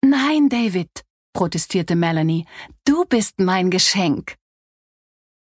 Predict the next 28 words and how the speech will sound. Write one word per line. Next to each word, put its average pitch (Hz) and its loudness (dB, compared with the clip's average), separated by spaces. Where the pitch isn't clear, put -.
„Mach's 226 0
trotzdem 185 -2
auf“, - -6
sagte 160 -4
er. - -6
„Das 170 -2
gefällt 160 -2
dir 151 0
bestimmt.“ 160 -4
Sie 240 4
nahm 180 0
den 185 0
Deckel 151 -4
ab. - -12
Auf 156 -2
Samt 196 0
lagen 165 0
zwei 180 -2
Ohrringe. 147 -2
Große 214 0
Silberringe 165 0
umschlossen 175 0
zwei 170 0
winzige, 185 2
mit 143 -2
Brillanten 175 0
besetzte 160 -2
Monde. 156 0